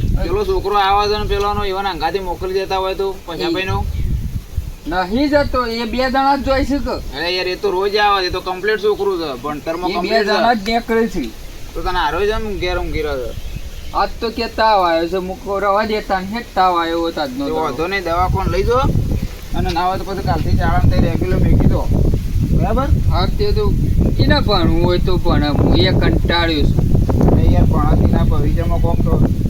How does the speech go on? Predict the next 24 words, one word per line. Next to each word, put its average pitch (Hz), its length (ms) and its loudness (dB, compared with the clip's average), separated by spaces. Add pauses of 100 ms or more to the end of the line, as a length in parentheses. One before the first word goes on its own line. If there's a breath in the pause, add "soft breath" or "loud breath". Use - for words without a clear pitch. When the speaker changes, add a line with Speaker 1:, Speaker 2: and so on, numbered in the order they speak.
(220)
Speaker 1:
ચોક 185 120 0
નોકરી 170 320 0
બોકરી 180 300 2
મેળવતી 180 500 -2
ને 180 300 -2
શાંતિ 185 300 -2
થઈ 190 160 -4
જાય, 160 140 -4
બીજું 170 280 -6
કોઈ 190 200 -2
નહીં. 117 220 -6 (1000)
Speaker 2:
કોને 247 360 0
જ 233 80 -4
ને 254 100 0
હાર 233 300 4
મોકલું 240 440 0
એટલે 403 280 2
ઓયથી 233 500 0
તળાવમાં 247 680 4
નાહી 180 280 2
જાય, 180 240 2
ઓમ 233 340 2
નાહી 185 360 2
જાય, 175 260 -2